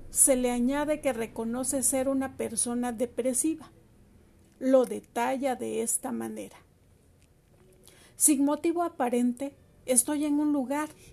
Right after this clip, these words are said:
y necesito marcharme. Me pongo nervioso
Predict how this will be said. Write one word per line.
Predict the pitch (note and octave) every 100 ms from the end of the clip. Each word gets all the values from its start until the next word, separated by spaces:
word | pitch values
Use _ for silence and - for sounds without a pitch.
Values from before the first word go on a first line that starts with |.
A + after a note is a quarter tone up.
| - -
y | C#4+
necesito | C4 A#3 A#3+ A3+ C4 -
marcharme. | C4 B3 - B3+ A#3+ A#3 - _ - - -
Me | B3 A#3+
pongo | A#3 B3+ B3+ B3+
nervioso | A#3 A3+ G#3+ B3 C#4 B3+ - F#4